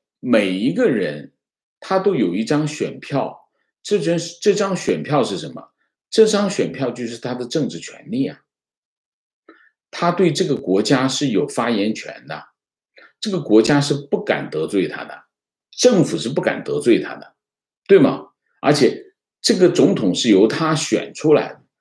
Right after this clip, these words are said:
这个州长是由他选出来的，他是有政治权利的。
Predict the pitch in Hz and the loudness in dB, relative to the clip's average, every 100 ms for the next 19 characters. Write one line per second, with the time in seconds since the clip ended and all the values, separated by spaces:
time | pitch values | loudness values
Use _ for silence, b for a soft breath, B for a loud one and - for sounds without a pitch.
0 | _ - 196 160 - 220 220 73 - 101 | _ -4 2 4 6 6 4 -2 -4 -2
1 | 107 139 131 - - - - 139 73 - | -2 -2 -6 -8 -12 -14 -4 -4 -4 -10
2 | _ _ _ - 208 208 165 - 220 160 | _ _ _ -8 -4 0 0 4 2 2
3 | 170 - - - 156 - - | -4 -12 -10 -6 -6 -6 -12